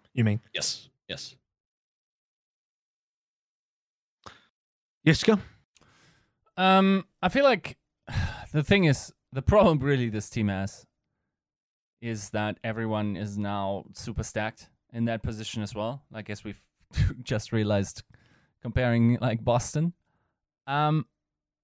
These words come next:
Speaker 3: yeah, I, I think, like, yeah, there's probably reason to believe that Checkmate was underrated. I'm not sure, too mu-, too sure about Hydron. Um, I think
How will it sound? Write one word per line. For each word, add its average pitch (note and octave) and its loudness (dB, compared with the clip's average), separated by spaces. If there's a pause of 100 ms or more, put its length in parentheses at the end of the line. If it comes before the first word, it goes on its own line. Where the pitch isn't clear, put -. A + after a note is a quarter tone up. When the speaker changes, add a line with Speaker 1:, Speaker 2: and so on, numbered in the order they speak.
(800)
Speaker 3:
yeah, D#3 2
I, C3 2
I C#3+ 4
think, E3 -2
like, A2+ 0
yeah, A2+ 2
there's A2+ 0
probably G#2+ -2
reason A2+ 0
to A2+ -4
believe G#2 -2
that F#2+ -4
Checkmate F#2 -6
was E2 -8
underrated. C3 0
I'm A2 0
not B2+ 4
sure, A#2+ 0
too C3 -2
mu-, A#2+ 2 (180)
too C#3 -2
sure A#2+ -2
about G2+ 0
Hydron. G#2+ -2 (880)
Um, A2 0 (1080)
I A#2+ -2
think A#2+ -4